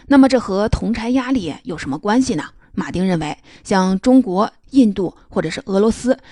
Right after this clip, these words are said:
这些新晋崛起的国家更渴望获得认可。换句话说，他们的同侪压力啊更大，他们渴望能受到全世界的尊重，于是迷恋那些奢侈品牌。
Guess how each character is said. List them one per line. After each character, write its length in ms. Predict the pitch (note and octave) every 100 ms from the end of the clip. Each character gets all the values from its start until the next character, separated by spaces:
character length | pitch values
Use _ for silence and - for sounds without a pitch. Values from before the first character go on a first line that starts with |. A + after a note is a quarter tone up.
| -
这 80 | -
些 300 | G3+ G#3 G3+
新 360 | G#3 - D4+ D#4+
晋 220 | D4 F3+
崛 160 | - E3
起 140 | E3
的 80 | C3
国 160 | D3+
家 200 | E3+ F3+ G3 -
更 200 | - B3+
渴 260 | F3+ - C#3
望 140 | C4+ C#4+ _
获 160 | F3
得 100 | F3
认 180 | A3 C4
可。 240 | E3 A2 - _ _ -
换 160 | A#3+ F#3+
句 60 |
话 160 | F3+ F3
说， 240 | F#3+ G#3 - -
他 140 | -
们 80 | F3
的 100 | F3+ -
同 220 | - G3+
侪 160 | - A#3+
压 180 | B3
力 100 | C4
啊 120 | E3+ -
更 160 | A3 G#3+
大， 260 | C#4+ A#3 - _ - -
他 100 | D4
们 100 | C4+
渴 280 | - F3+
望 180 | F#3+ A3+
能 160 | G3+ B3+
受 220 | - G#3
到 120 | F3+
全 280 | E3+ - F3+
世 120 | C4
界 120 | B3+
的 100 | F3
尊 240 | E3+ A#3 C4+
重， 180 | C4+ - _ _ -
于 140 | G3
是 200 | G#3+ - - -
迷 260 | G3 A3 C#4+
恋 220 | D4 G3
那 120 | F3+
些 280 | - G3 -
奢 160 | - G3
侈 140 | F#3
品 160 | F3+ D3+
牌。 320 | - D#3+ -